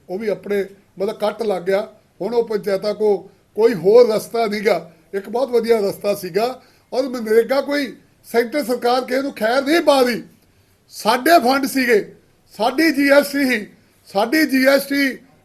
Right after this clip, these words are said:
ਜਿਹੜੀ ਉਹਦੇ ਵਿੱਚੋਂ ਹੀ ਮਨਰੇਗਾ ਦੇ ਫੰਡ ਆਉਂਦੇ ਸੀਗੇ, ਉਹ ਫੰਡ ਜਿਹੜੇ ਉਹਨਾਂ ਨੂੰ ਰੋਕਿਆ ਜਾ ਰਿਹਾ, ਸੱਠ ਚਾਲੀ ਜਿਹੜਾ ਕੀਤਾ ਜਾ ਰਿਹਾ। ਸੋ ਇਹ ਜਿਹੜੀ ਵੀਹ ਵੀਹ ਜੀ ਰਾਮ ਜੀ ਰਾਮ ਜਿਹੜੀ, ਮਤਲਬ, ਅ, ਅ, ਜਿਹੜਾ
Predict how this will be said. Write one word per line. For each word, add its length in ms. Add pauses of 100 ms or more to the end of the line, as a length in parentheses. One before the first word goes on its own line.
ਜਿਹੜੀ 240
ਉਹਦੇ 240
ਵਿੱਚੋਂ 320
ਹੀ 80
ਮਨਰੇਗਾ 420
ਦੇ 100
ਫੰਡ 260
ਆਉਂਦੇ 240
ਸੀਗੇ, 340 (360)
ਉਹ 240
ਫੰਡ 200
ਜਿਹੜੇ 380 (340)
ਉਹਨਾਂ 260
ਨੂੰ 280 (340)
ਰੋਕਿਆ 320
ਜਾ 240
ਰਿਹਾ, 140
ਸੱਠ 380
ਚਾਲੀ 280
ਜਿਹੜਾ 420 (300)
ਕੀਤਾ 340
ਜਾ 220
ਰਿਹਾ। 320 (200)
ਸੋ 220
ਇਹ 200
ਜਿਹੜੀ 480 (280)
ਵੀਹ 240
ਵੀਹ 420 (320)
ਜੀ 280
ਰਾਮ 300
ਜੀ 340 (260)
ਰਾਮ 300
ਜਿਹੜੀ, 300 (280)
ਮਤਲਬ, 300
ਅ, 580
ਅ, 40
ਜਿਹੜਾ 480